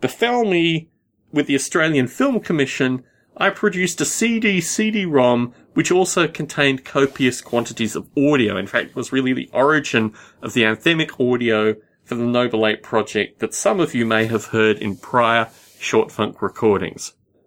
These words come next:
So I thought to myself, "Well, it has to be a music project then, because I've got a music project already planned. I mean, I'm already working on it. I've got more tracks now than I need for that particular thing.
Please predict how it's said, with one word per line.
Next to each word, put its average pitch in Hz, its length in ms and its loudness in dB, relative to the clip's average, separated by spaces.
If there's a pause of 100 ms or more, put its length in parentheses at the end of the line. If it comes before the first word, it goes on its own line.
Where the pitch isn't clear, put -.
(160)
So 226 140 2
I 233 100 4
thought 330 220 0
to 269 80 -2
myself, 220 540 0
"Well, 285 180 2
it - 140 -4
has - 260 -2
to 233 100 -2
be 247 120 0
a 262 40 2
music 294 540 2
project - 540 -2
then, 101 180 0
because 151 300 0
I've 190 160 0
got 302 180 2
a 302 60 0
music 175 380 0
project 127 500 0
already 127 580 0 (460)
planned. 170 520 0
I 127 80 2
mean, 120 160 2
I'm 117 120 2
already 139 260 2
working 120 500 -2
on 104 140 -2
it. 180 140 0
I've 98 160 -2
got - 120 -2
more 113 200 2
tracks - 500 -4
now 104 220 2
than 101 160 -2
I 101 100 0
need 110 540 0 (280)
for - 140 -12
that 104 240 -4
particular 101 480 -4
thing. 110 540 0